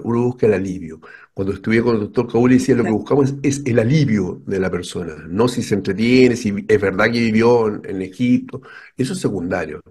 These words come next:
Speaker 1: buscamos el alivio. Y este es el ejemplo que estaba
Speaker 2: No,
Speaker 1: dando
Speaker 2: y yo
Speaker 1: la
Speaker 2: llevo seis años llevaba con pastillas,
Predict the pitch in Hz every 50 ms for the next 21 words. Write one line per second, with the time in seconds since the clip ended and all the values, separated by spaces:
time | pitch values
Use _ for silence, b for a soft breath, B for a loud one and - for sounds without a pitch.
0 | _ - - - 110 107 107 107 - 101 95 85 85 78 78 78 78 - _ _
1 | 110 117 - - 113 - 107 101 98 - - 101 95 95 - 92 87 - B B
2 | B B B B _ - - - 98 208 196 208 226 233 202 190 208 208 220 226
3 | 233 226 220 214 208 196 185 - - - - 254 247 254 254 262 262 262 262 269
4 | 262 262 247 233 240 233 233 247 240 226 226 226 - - 262 262 254 214